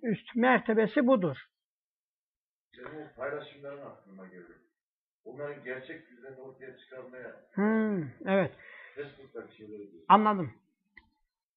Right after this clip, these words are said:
Speaker 1: Doğru. Şeyhülislam İbn Teymiye şöyle dedi.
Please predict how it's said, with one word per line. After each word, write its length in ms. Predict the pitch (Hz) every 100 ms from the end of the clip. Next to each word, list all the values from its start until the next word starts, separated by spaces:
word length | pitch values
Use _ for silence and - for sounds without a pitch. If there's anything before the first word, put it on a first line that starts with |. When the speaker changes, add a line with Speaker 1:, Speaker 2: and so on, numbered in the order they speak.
| -
Speaker 1:
Doğru. 260 | 180 190 131 - _ _ _ _ _ _ _ _ _ _ _ _ _ _ _ _ _ _ _ _ _ - _ _ _ - - - _ _ _ _ _ - - - - - - - - _ - -
Şeyhülislam 1120 | - 233 294 277 285 262 - 277 311 311 277
İbn 240 | 269 285
Teymiye 420 | - 262 262 269
şöyle 360 | 240 269 240 180
dedi. 340 | 151 135 135